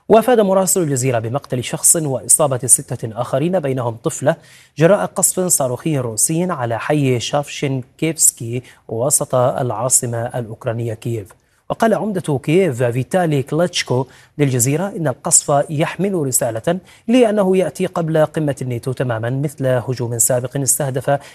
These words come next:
مباني مدنية بالتزامن مع زيارة الأمين العام للأمم المتحدة إلى كييف ولقائه الرئيس زيلينسكي.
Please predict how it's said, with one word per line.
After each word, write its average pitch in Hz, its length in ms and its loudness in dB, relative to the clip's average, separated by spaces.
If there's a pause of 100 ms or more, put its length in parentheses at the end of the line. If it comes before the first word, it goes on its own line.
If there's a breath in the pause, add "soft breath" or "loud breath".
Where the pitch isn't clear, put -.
(120)
مباني 160 400 4
مدنية 160 460 2
بالتزامن 127 540 0
مع 143 160 -2
زيارة 127 340 -2
الأمين 127 260 -4
العام 127 360 0 (320 soft breath)
للأمم 139 340 2
المتحدة 123 460 -6
إلى 180 220 0
كييف 147 460 -2 (120)
ولقائه 127 1120 -2
الرئيس 120 600 0
زيلينسكي. 117 560 0